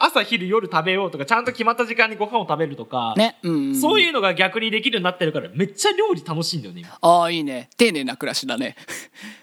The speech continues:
Speaker 1: そう、丁寧な暮らし。
Speaker 2: <laughs>
Speaker 1: めちゃめちゃ作ってる。
Speaker 2: うん。
Speaker 1: そうそう。こ-、あの、
Speaker 2: うん。
Speaker 1: 何作ったっけ、この間。
Speaker 2: うん。
Speaker 1: いっぱい作ってんだよな。
Speaker 2: いいの？
Speaker 1: 俺もう、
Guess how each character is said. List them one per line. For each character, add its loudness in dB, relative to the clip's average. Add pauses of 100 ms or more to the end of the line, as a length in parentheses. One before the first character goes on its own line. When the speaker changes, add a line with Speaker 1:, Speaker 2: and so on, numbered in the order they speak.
Speaker 1:
そ 2
う、 2
丁 6
寧 8
な 4
暮 4
ら -6
し。 -18
Speaker 2:
<laughs> -18
Speaker 1:
め 2
ち 0
ゃ 4
め 2
ち 0
ゃ 2
作 -2
っ -10
て -2
る。 -14
Speaker 2:
う -14 (200)
ん。 -6
Speaker 1:
そ -6
う -2
そ -10
う。 -20
こ-、 -18 (300)
あ -2
の、 -2
Speaker 2:
う -16
ん。 -8
Speaker 1:
何 2
作 -8
っ -12
た -12
っ -20
け、 -14
こ -16
の -14
間。 -16 (160)
Speaker 2:
う -4
ん。 -4 (420)
Speaker 1:
い -10
っ -20
ぱ 0
い -2
作 -4
っ 0
て -4
ん -10
だ -8
よ -6
な。 -16
Speaker 2:
い -4
い 2
の？ -6
Speaker 1:
俺 2
も -4
う、 -14